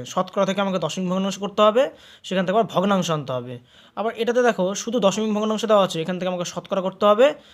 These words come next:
আবার ভগ্নাংশ করতে হবে। মানে আমাকে তিনটার মধ্যে কিন্তু রিলেট সম্পর্কটা কিন্তু আমাকে জানতে হবে, কী করে কোনটা আসছে।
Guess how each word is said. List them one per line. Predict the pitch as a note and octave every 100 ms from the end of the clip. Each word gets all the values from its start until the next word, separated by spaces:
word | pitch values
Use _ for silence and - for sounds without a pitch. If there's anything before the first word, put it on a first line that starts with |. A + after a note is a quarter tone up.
| - -
আবার | D#3+ B3+ E3
ভগ্নাংশ | D3+ F#3 F3 D#3 C#3
করতে | C#3
হবে। | C#3+ E3
মানে | G#3+
আমাকে | A#3 A#3+
তিনটার | A3+ A3+ A#3 A#3
মধ্যে | A#3 A#3
কিন্তু | A#3 A3 F3+
রিলেট | F#3+ G#3 - - _ - - -
সম্পর্কটা | G3 F#3+ F3+ G3 G#3+
কিন্তু | G#3
আমাকে | G#3+ G#3
জানতে | D#3+ C#3+
হবে, | B2+ C3
কী | G3 A3+
করে | A3+ G3
কোনটা | E3+ G3
আসছে। | C#3+ -